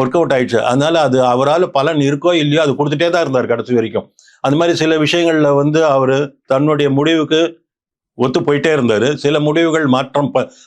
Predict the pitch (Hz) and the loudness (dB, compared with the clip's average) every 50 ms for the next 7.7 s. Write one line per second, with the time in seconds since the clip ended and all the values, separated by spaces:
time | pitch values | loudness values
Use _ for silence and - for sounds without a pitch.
0 | _ - 131 139 139 127 147 139 131 117 113 110 107 104 101 117 127 127 - _ | _ -4 -2 -2 0 0 0 0 0 0 0 0 0 2 0 0 -2 -4 -10 _
1 | _ _ _ _ _ _ _ _ _ _ _ _ _ _ _ _ - 135 147 196 | _ _ _ _ _ _ _ _ _ _ _ _ _ _ _ _ -4 0 0 2
2 | 226 240 240 233 233 220 202 190 185 185 190 190 196 190 170 165 156 151 147 143 | 2 2 2 0 0 0 0 0 0 0 0 0 0 0 0 0 0 0 0 2
3 | 147 170 156 - 143 135 - 131 117 127 127 139 135 - 117 120 143 139 - 143 | 2 0 0 0 -2 0 0 0 0 0 0 -2 -4 -2 -2 -2 -2 0 -2 -2
4 | 113 101 107 120 156 196 214 196 - 196 208 190 175 160 147 131 - - 123 117 | 0 0 0 0 0 -2 -2 -4 -4 -2 0 0 0 0 0 -2 0 0 -2 -2
5 | - 117 104 101 98 101 117 147 - _ _ _ _ _ _ - 151 151 175 175 | 0 -2 0 0 2 0 0 -2 -6 _ _ _ _ _ _ -4 -4 0 0 0
6 | 170 180 190 185 175 160 156 143 135 139 151 170 165 151 127 156 147 143 139 131 | 2 2 2 2 2 0 0 0 0 0 0 0 0 -2 -2 -2 0 0 0 2
7 | 139 131 127 123 117 120 117 107 98 92 90 82 87 - | 0 0 2 2 2 2 0 0 0 -2 -2 -4 -8 -12